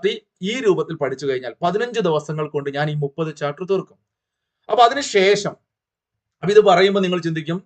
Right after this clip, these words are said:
"ഇത് YouTube-ിലൂടെ ഫ്രീ ആയിട്ട് കിട്ടുമോ? മുമ്പൊക്കെ ഇല്ലായിരുന്നല്ലോ, ഇങ്ങനെ തുടർച്ചയായിട്ട് ക്ലാസ് തന്ന് പിന്നെ, ഏഹ്, കണ്ടില്ലല്ലോ" എന്നൊക്കെ ചിന്തിക്കും. ഇപ്പൊ നമ്മൾ പെയ്ഡ് ആയിട്ട്, ഇപ്പൊ നിങ്ങൾക്ക് ഫ്രീ ക്ലാസ് തന്നുകൊണ്ട് നിങ്ങൾ ആളുകൾ വളരെ കുറവ് കാണുന്നതുകൊണ്ടാണ് നമ്മൾ YouTube ഒക്കെ വീഡിയോ ഇടാത്തത്. നമ്മൾ Telegram-ിലൂടെ കൃത്യമായിട്ട് നമ്മളെ കുറച്ച് സുഹൃത്തുക്കൾ ഒരുമിച്ച് പഠിക്കുന്നുണ്ട്.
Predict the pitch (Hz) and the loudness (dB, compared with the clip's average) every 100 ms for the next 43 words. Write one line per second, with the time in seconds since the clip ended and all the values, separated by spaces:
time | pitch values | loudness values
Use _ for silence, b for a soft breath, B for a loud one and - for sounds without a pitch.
0 | _ 156 160 151 170 160 165 147 151 151 | _ -4 -4 -4 -6 -4 -4 -4 -2 -2
1 | 156 143 151 165 185 147 151 147 151 143 | -4 -6 -2 -4 -4 -6 -4 -4 -6 -2
2 | 147 151 156 151 151 202 - _ _ 147 | 0 2 0 -6 -4 -6 -8 _ _ -8
3 | 151 147 135 160 151 151 147 139 151 143 | -6 -6 -6 -4 -4 -2 -2 -2 -2 -4
4 | 139 147 143 147 147 b b _ 147 147 | -4 -8 -6 -8 -8 b b _ 2 2
5 | 143 147 156 160 156 147 143 139 185 - | 2 -4 -2 -2 -2 -4 -10 -10 -10 -12
6 | 175 202 196 202 180 175 180 156 135 113 | -8 -4 -2 -2 0 2 4 2 0 -10
7 | _ - 175 175 185 170 170 160 175 170 | _ -6 -4 -2 -4 -4 -4 -2 -2 0
8 | 160 156 156 151 160 156 156 147 160 147 | -4 -4 -4 -2 -2 -2 0 0 0 -2
9 | 143 151 139 139 165 139 139 143 139 135 | -2 -4 -4 -2 -2 -4 -4 -6 -8 -6
10 | 139 143 147 165 160 180 175 214 b b | -6 -8 -6 -6 -6 -6 -2 -4 b b
11 | _ 190 202 208 180 170 139 - _ _ | _ 0 8 8 8 0 -6 -10 _ _
12 | _ 175 196 208 190 180 185 190 185 175 | _ -6 -2 2 2 2 2 2 0 -4
13 | 170 175 170 175 170 165 165 160 151 147 | -6 -4 0 0 0 -2 -2 -4 -10 -8
14 | 147 147 156 151 143 147 156 143 131 147 | -4 -4 0 0 0 -6 -4 -4 -4 -8
15 | 135 131 233 | -6 -4 -6